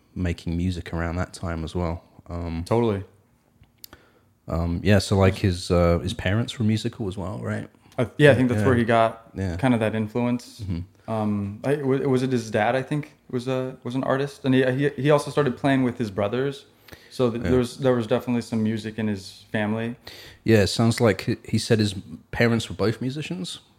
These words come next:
Speaker 2: Mm-hmm.
Speaker 1: Um, and he had an uncle as well, was a guitarist.
Speaker 2: Yeah, right, there's an uncle.
Speaker 1: Yeah. So he said, um,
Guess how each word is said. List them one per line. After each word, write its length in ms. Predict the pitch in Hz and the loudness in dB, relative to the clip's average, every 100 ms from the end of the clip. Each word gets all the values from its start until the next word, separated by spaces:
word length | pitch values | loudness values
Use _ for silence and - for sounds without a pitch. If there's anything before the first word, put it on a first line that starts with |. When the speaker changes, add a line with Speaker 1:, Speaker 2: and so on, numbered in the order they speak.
| - | -2
Speaker 2:
Mm-hmm. 340 | 110 120 117 | 2 2 0
Speaker 1:
Um, 400 | 98 98 98 95 - | -2 0 0 0 -2
and 100 | 98 | 0
he 80 | |
had 200 | 95 98 | 2 0
an 80 | 92 | -2
uncle 380 | - 98 - 107 | -4 -4 -2 -2
as 120 | 95 | -2
well, 240 | 98 98 98 | -2 -2 -4
was 140 | - | -8
a 100 | - | -14
guitarist. 380 | 87 92 95 113 | -6 -2 2 6
Speaker 2:
Yeah, 140 | 143 | 8
right, 280 | 127 110 117 | 8 6 2
there's 160 | 107 98 | 0 -4
an 100 | 104 | -6
uncle. 380 | 107 113 107 107 | -4 -2 -4 -4
Speaker 1:
Yeah. 320 | 95 101 87 87 - - _ | -2 0 -2 -4 -10 -20 _
So 500 | - - 90 87 90 90 _ _ _ - | -8 0 2 4 2 -2 _ _ _ -6
he 120 | 101 | -6
said, 380 | - 101 92 92 | -4 0 0 2
um, 340 | 87 85 85 | 0 0 -2